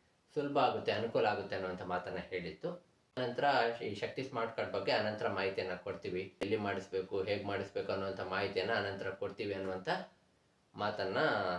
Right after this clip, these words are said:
ಸರ್ಕಾರ ಹೇಳಿತ್ತು. ಆದ್ರೆ ಆ ನಂತರ ಇದುವರೆಗೂ ಶಕ್ತಿ ಸ್ಮಾರ್ಟ್ ಕಾರ್ಡ್ ಬಗ್ಗೆ ಯಾವುದೇ ರೀತಿಯ ಮಾಹಿತಿ ಇರ್ಲಿಲ್ಲ.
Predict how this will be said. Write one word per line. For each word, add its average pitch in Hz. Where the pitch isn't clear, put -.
ಸರ್ಕಾರ 104
ಹೇಳಿತ್ತು. 117
ಆದ್ರೆ 196
ಆ 143
ನಂತರ 196
ಇದುವರೆಗೂ 175
ಶಕ್ತಿ 151
ಸ್ಮಾರ್ಟ್ 131
ಕಾರ್ಡ್ 104
ಬಗ್ಗೆ 113
ಯಾವುದೇ 110
ರೀತಿಯ 107
ಮಾಹಿತಿ 98
ಇರ್ಲಿಲ್ಲ. 95